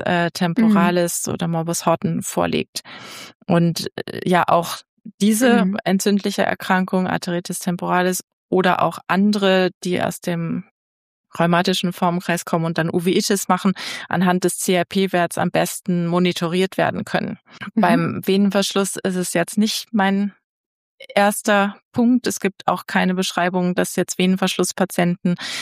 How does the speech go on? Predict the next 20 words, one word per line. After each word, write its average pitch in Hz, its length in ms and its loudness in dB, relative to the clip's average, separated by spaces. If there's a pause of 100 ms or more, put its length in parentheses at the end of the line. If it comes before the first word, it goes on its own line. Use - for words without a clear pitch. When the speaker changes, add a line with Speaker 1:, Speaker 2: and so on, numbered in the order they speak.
(260)
Speaker 1:
Arteriitis 185 640 2
als, - 320 -2
als - 260 -2
Risikofaktor 170 840 0 (360)
hätten. - 420 -2 (220)
Ähm, 170 380 -2 (880)
andererseits, 196 760 2 (1080)
grad 185 300 2
zu - 260 -2
Beginn 262 520 0
des, 233 400 -2
ähm, 180 600 0
also 180 220 -2
je, 170 180 0 (220)
je 175 160 -4
kürzer 240 460 0
der 180 120 2
Verschluss 214 520 -2
im 185 200 0
Auge, 190 460 0